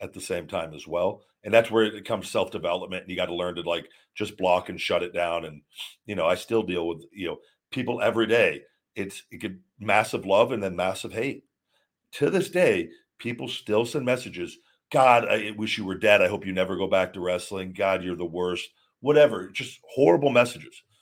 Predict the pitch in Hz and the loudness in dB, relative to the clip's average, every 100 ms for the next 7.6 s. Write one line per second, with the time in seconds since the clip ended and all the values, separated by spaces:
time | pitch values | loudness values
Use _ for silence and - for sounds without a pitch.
0 | _ _ _ - - 135 156 143 139 - | _ _ _ -20 -2 6 6 8 2 2
1 | 120 135 80 71 131 165 135 127 143 92 | 4 4 2 4 6 6 2 4 4 2
2 | - _ 117 113 135 151 - 147 143 131 | -8 _ -10 -4 0 0 0 -2 -2 0
3 | 101 131 113 90 85 82 _ _ 87 110 | 2 2 2 0 0 -6 _ _ -2 -2
4 | 127 139 156 147 117 120 110 117 107 101 | 0 -4 -8 -10 -6 -6 -2 -2 2 0
5 | 101 113 95 101 117 143 104 82 78 - | 0 -4 -4 -4 -6 -6 -4 -4 -6 -14
6 | - _ _ _ _ - 101 113 95 101 | -20 _ _ _ _ -10 -6 -4 0 2
7 | 120 127 110 98 113 117 | 2 2 0 -2 -6 -8